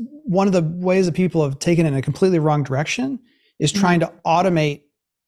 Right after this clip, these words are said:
Speaker 1: like, the whole thing, saying basically, so Andrew's made a sheet, which some of our builders use, that, like, when you're trying to fill that gap in traffic,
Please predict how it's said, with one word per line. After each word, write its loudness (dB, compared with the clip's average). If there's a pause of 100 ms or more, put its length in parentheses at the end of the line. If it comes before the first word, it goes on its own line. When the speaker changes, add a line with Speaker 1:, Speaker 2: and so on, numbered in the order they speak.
(500)
Speaker 1:
like, -10
the 0
whole 2
thing, -2
saying 2
basically, 0 (920)
so 0
Andrew's 0
made 2
a 2
sheet, -2
which -2
some 0
of 0
our 2
builders 0
use, -2
that, -6
like, -6
when -4
you're -2
trying -2
to -2
fill -2
that -2
gap -6
in -6
traffic, -6